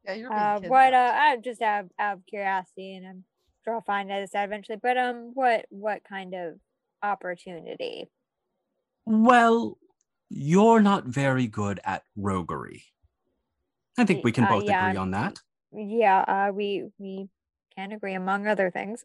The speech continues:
Speaker 2: uh, but roguery is the, the big thing.
Speaker 3: Yes, I literally watched you fail at taking candy from a baby, so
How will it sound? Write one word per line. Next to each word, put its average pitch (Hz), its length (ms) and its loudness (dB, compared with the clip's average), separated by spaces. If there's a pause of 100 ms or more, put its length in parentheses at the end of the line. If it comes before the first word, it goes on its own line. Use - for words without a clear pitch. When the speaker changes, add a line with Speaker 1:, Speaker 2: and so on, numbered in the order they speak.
(160)
Speaker 2:
uh, 208 260 4
but 226 320 4 (1000)
roguery 208 400 4
is 226 200 0 (440)
the, 208 280 0 (960)
the 233 80 2
big 220 280 6
thing. 226 440 0 (580)
Speaker 3:
Yes, 147 220 2
I 151 100 4
literally 160 360 4
watched 131 340 0
you 120 80 -2
fail 107 280 -2
at 98 80 -6
taking 104 300 -8
candy 98 320 -4
from 92 200 -4
a 90 60 -6
baby, 80 420 -10
so 110 560 2